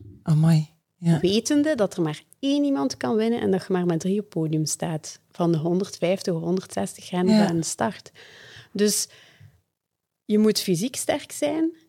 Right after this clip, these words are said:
Speaker 2: Je moet de koers heel goed kunnen lezen. Je moet
Speaker 1: Mhm.
Speaker 2: tactisch sterk
Speaker 1: Ja.
Speaker 2: zijn. Je moet heel strategisch met je krachten omgaan. Je mag niet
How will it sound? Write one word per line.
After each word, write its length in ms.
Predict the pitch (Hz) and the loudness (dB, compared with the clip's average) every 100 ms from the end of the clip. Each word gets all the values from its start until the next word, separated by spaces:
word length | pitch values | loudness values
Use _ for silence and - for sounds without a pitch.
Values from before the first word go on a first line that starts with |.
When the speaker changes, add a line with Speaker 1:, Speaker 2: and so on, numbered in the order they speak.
| _ | _
Speaker 2:
Je 140 | - 196 | -4 0
moet 140 | 196 | 0
de 80 | 202 | -2
koers 280 | 190 233 - | -6 -8 -6
heel 220 | 185 220 | -2 -2
goed 140 | 226 214 | -2 -2
kunnen 260 | 220 208 | 2 2
lezen. 380 | 185 175 170 180 | 2 0 2 2
Je 60 | 180 | 2
moet 280 | 185 - - | 0 -2 -2
Speaker 1:
Mhm. 160 | 185 | 2
Speaker 2:
tactisch 580 | 185 196 196 208 254 - - | 4 4 2 0 -4 -6 -10
sterk 600 | - - - 240 214 196 | -14 -10 -6 -6 -2 2
Speaker 1:
Ja. 60 | |
Speaker 2:
zijn. 480 | 208 226 269 269 - | 4 4 0 -2 -4
Je 160 | - 175 | -6 -4
moet 400 | 190 185 - - | -2 -4 -8 -14
heel 300 | - 160 208 | -6 -2 0
strategisch 880 | 208 - 196 190 - 202 220 220 - | -2 -4 -6 -4 -2 -2 -2 -4 -4
met 200 | 196 185 | -2 0
je 60 | 180 | 0
krachten 500 | 185 180 - 175 160 | -2 -4 -2 -2 -2
omgaan. 540 | 165 226 - 311 302 | -2 -4 -4 -6 -2
Je 120 | 202 | 0
mag 280 | 185 - - | 0 -2 -2
niet 360 | 214 240 240 | 2 2 2